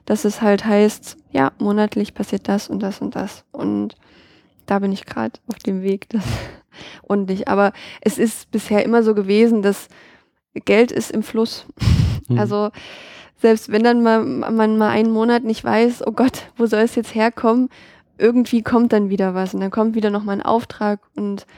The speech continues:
Speaker 1: ähm, bisher hat's immer irgendwie so geklappt, aber ich will jetzt auch mal, dass es was Stetiges ist, dass es nicht so ein... Ne?
Speaker 2: Mhm.
Speaker 1: <laughs>
Speaker 2: Machst du das alles alleine von der Planung, von, ähm,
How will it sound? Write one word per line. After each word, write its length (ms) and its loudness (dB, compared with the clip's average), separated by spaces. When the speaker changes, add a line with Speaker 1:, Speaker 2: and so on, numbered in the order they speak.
Speaker 1:
ähm, 580 -6
bisher 380 0
hat's 160 2
immer 220 4
irgendwie 340 4
so 140 4
geklappt, 500 2
aber 80 2
ich 160 0
will 80 6
jetzt 220 4
auch 100 2
mal, 160 2
dass 160 -2
es 160 -6
was 100 -4
Stetiges 480 -4
ist, 220 -8
dass 120 -4
es 180 -6
nicht 200 -6
so 120 -2
ein... 240 -2
Ne? 180 0
Speaker 2:
Mhm. 340 -2
Speaker 1:
<laughs> 1900 -4
Speaker 2:
Machst 800 -4
du 60 6
das 400 0
alles 400 -2
alleine 420 2
von 200 -4
der 140 2
Planung, 600 -2
von, 520 -4
ähm, 520 -4